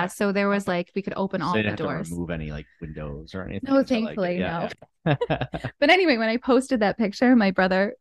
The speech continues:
Speaker 2: I think it's in the comments still. He's like, "Wow, it's like ikea furniture."
Speaker 1: Right. Yeah.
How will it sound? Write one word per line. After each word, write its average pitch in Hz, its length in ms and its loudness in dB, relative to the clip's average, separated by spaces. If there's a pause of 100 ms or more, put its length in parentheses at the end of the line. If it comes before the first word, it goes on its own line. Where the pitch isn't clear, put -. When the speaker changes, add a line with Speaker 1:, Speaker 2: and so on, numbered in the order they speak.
(120)
Speaker 2:
I 226 140 2
think 302 180 6
it's 262 100 -2
in 208 140 2
the 196 80 4
comments 185 420 0
still. - 260 -8 (120)
He's 220 120 -6
like, - 260 -2
"Wow, 294 240 4
it's 196 140 0
like 196 160 2
ikea 254 480 2
furniture." 180 460 2 (220)
Speaker 1:
Right. 170 340 12
Yeah. 143 300 -4